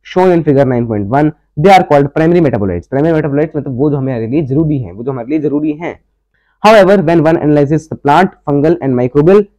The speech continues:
cells, तो उनमें जरूरत से ज्यादा कुछ अलग सी चीजें भी बनती हैं। जो उनको जरूरी है वो तो चाहिए, चाहिए, उनके अलावा कुछ extra चीजें भी बनती हैं जिनको उन्होंने कहा secondary metabolite। Secondary metabolite जैसे pigment हो गया, scent, gum, spices, जिनकी उनको आवश्यकता नहीं है but वो ऐसे बना रहे हैं,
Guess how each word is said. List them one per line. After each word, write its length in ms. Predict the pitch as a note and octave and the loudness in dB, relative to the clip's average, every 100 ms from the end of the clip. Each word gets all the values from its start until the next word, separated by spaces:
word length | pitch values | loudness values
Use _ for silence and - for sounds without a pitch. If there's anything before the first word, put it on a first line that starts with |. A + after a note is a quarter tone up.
| _ D#3+ | _ -2
cells, 160 | D#3 D#3 | -2 -4
तो 60 | |
उनमें 440 | D3 D#3 E3 G3 C#3+ | -4 -2 0 0 0
जरूरत 300 | C3+ C#3+ E3 | 0 0 -2
से 80 | D3+ | -4
ज्यादा 240 | A2+ B2+ | -2 -2
कुछ 220 | D3+ D#3 _ | -4 -10 _
अलग 200 | - D3+ | -4 -2
सी 120 | - C#3 | -2 -6
चीजें 180 | B2 | -2
भी 60 | A#2+ | -2
बनती 320 | G#2+ G2+ F#2+ | -2 -6 -10
हैं। 160 | E2+ D#2+ _ _ C#3+ | -16 -18 _ _ -2
जो 60 | |
उनको 180 | D#3 D#3 | 0 0
जरूरी 340 | A#2+ B2+ D#3+ | -2 0 0
है 80 | F3+ | 0
वो 60 | D3+ | -2
तो 60 | |
चाहिए, 280 | E3 D#3+ F#3 | -2 0 0
चाहिए, 320 | F3 B2 F#2 - _ | 0 -2 -2 -8 _
उनके 220 | E3+ F3+ | -4 2
अलावा 200 | G3+ D3+ | 2 2
कुछ 180 | F#3+ G3 | 0 -4
extra 280 | - E3 G3+ | -6 -6 -4
चीजें 180 | D#3 C#3+ | -2 -2
भी 60 | B2+ | -2
बनती 220 | A#2 G#2 | -4 -4
हैं 60 | C#3 | -6
जिनको 160 | A#2+ | -4
उन्होंने 160 | B2+ A#2+ | -6 -4
कहा 140 | C3+ | -6
secondary 640 | E3 - - F#3+ F#3+ G3 | -8 -12 -2 0 2 2
metabolite। 420 | G3 D#3+ A2+ F2 - _ _ _ _ | 0 -2 -4 -6 -12 _ _ _ _
Secondary 440 | D#3 E3+ F3+ E3+ | -4 2 2 4
metabolite 420 | F#3 D3+ A#2+ A2 G2+ | 2 2 0 0 0
जैसे 120 | D#3 | -2
pigment 440 | D#3+ D3 D#3+ D#3 | 0 2 2 2
हो 100 | C3+ | 0
गया, 240 | B2 B2+ B2+ _ _ | 0 -2 -4 _ _
scent, 440 | - D#3+ D#3+ D#3 | -4 0 0 0
gum, 420 | C3 D3 D3+ C#3+ | 0 2 2 0
spices, 840 | C#3 _ _ - D3+ D#3 D3+ C3+ _ _ _ _ _ _ | -2 _ _ 0 0 2 0 -2 _ _ _ _ _ _
जिनकी 200 | E3+ E3+ | -2 2
उनको 160 | G#3 G#3+ | 2 4
आवश्यकता 380 | F#3+ F#3+ E3 F#3+ | 2 2 0 2
नहीं 200 | A3 A#3+ | 4 4
है 100 | C#3 | 2
but 140 | C3+ | 0
वो 80 | F3 | 2
ऐसे 180 | F3+ G3+ | 2 2
बना 220 | D#3+ D#3+ | 4 4
रहे 140 | F#3+ | 4
हैं, 160 | B2+ E2+ | 0 -4